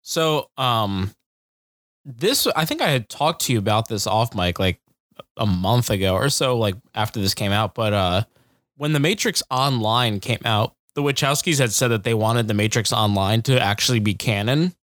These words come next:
And The Matrix Online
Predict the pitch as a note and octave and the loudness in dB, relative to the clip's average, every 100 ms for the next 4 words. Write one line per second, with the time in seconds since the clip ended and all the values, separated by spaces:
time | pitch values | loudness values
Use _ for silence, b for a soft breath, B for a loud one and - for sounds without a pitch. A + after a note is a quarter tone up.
0 | _ _ _ _ - C3 B2 B2 A#2 A#2 | _ _ _ _ -10 -4 0 2 2 0
1 | G#2+ G#2 _ _ _ _ _ _ B2+ C3+ | 0 -4 _ _ _ _ _ _ -6 -2
2 | D#3+ F#3 D3 C3 B2 A2 B2 A#2 G#2 G2 | 0 -2 0 0 0 2 2 2 0 -2